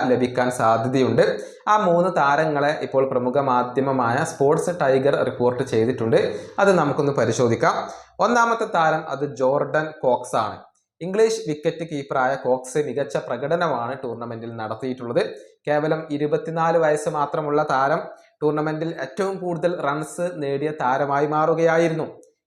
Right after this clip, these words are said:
എട്ട് ഇന്നിംഗ്സുകളിൽ നിന്ന് മുന്നൂറ്റി ഇരുപത്തിയേഴ് റൺസാണ് താരം നേടിയിട്ടുള്ളത്.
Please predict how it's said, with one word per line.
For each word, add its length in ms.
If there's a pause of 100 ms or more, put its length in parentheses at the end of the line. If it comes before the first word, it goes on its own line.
എട്ട് 240
ഇന്നിംഗ്സുകളിൽ 760
നിന്ന് 240
മുന്നൂറ്റി 460
ഇരുപത്തിയേഴ് 840
റൺസാണ് 680 (300)
താരം 300
നേടിയിട്ടുള്ളത്. 560